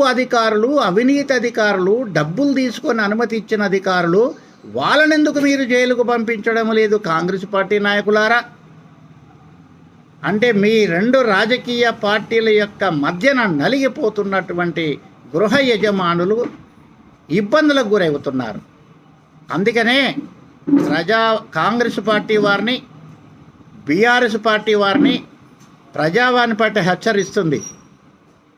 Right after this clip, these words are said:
ఈ అక్రమ నిర్మాణాలకు, లంచగొండితనానికి, చూసి చూడనటువంటి నిర్లక్ష్యపు విధులు నిర్వర్తించినటువంటి అధికారులను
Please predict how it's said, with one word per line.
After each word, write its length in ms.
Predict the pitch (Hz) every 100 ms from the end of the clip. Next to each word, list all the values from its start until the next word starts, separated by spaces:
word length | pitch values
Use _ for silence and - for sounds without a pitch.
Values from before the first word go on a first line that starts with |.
| 175
ఈ 160 | 226
అక్రమ 500 | 220 196 - 262 269
నిర్మాణాలకు, 880 | 262 254 247 247 247 240 240 240 254 285 - - - - - - - - - - - _ _ - 120
లంచగొండితనానికి, 1300 | 165 214 269 247 262 254 254 226 233 233 233 - 262 262 - - _ _ _ _ _ _ _ - _ _ _
చూసి 380 | - 226 262 277 269 247
చూడనటువంటి 800 | 247 247 240 240 233 240 220 226
నిర్లక్ష్యపు 800 | 170 165 196 247 247 - 240 233
విధులు 340 | 190 202 233
నిర్వర్తించినటువంటి 1200 | 220 208 214 233 233 226 220 214 214 208 208 202 - 139
అధికారులను 1160 | 160 208 226 233 233 226 - - - - 170